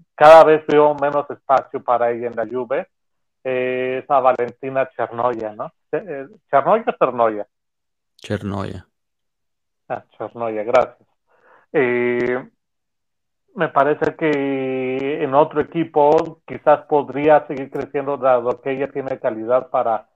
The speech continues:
Speaker 1: poder ser titular, pero en la Juve ya no va a poder ser titular, porque ya le ganó Pedersen, porque ya le ganó, bueno,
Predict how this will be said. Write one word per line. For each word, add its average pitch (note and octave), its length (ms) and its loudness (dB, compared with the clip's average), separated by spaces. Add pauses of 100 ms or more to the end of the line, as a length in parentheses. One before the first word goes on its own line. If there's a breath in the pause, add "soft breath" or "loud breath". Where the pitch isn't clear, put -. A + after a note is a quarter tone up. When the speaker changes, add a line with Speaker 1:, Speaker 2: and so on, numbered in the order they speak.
(300)
Speaker 1:
poder C3 380 -2
ser - 180 -2
titular, B2+ 540 -4 (380)
pero C3+ 140 -8
en A#2+ 60 -12
la A#2 120 -6
Juve C#3+ 280 2
ya C3 120 2
no B2 120 -4
va B2+ 100 2
a C3 60 -4
poder B2+ 280 -4
ser B2 120 -10
titular, G#2+ 440 -12 (600)
porque - 300 -4
ya C#3 140 6
le C3+ 160 2
ganó A2+ 580 2
Pedersen, F#3 600 2
porque D#3 360 0
ya C3+ 140 4
le C3 200 2
ganó, A#2+ 540 2 (220 soft breath)
bueno, C3+ 280 4